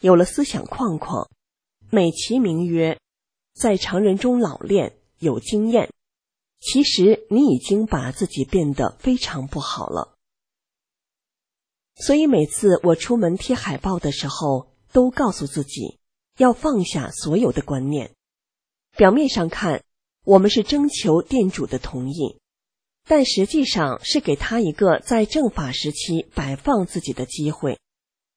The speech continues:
我不应该有分别心，每一个众生都应该获得同等的机会。如果我带着观念跳过一些非常主流的，但看上去比较难贴的商家，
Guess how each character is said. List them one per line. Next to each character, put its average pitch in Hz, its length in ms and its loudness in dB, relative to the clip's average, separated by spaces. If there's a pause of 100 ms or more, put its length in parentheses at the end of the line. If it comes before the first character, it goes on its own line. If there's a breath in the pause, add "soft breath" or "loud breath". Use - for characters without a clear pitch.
(500)
我 196 160 8
不 - 120 0
应 285 220 4
该 269 160 0
有 202 180 0
分 175 260 -4
别 135 200 -4
心， 143 400 -6 (480)
每 175 220 2
一 156 40 -2
个 277 160 0
众 247 240 2
生 190 360 2 (160)
都 302 120 4
应 247 160 2
该 208 160 2
获 196 260 0
得 151 200 -2
同 165 320 -4
等 - 180 -4
的 139 120 -8
机 147 240 -6
会。 143 340 -6 (800)
如 277 140 4
果 311 180 4
我 165 180 6
带 220 200 2
着 185 100 0
观 214 280 2
念 214 300 2 (260)
跳 285 260 2
过 - 160 2
一 240 100 2
些 233 220 0
非 311 180 2
常 170 260 -4
主 147 220 -2
流 131 240 0
的， 135 260 -2 (360)
但 262 160 6
看 294 240 -2
上 165 200 -2
去 156 280 -2
比 - 180 0
较 156 160 0
难 147 240 -2
贴 - 180 -2
的 185 120 0
商 170 280 -2
家， 160 340 -2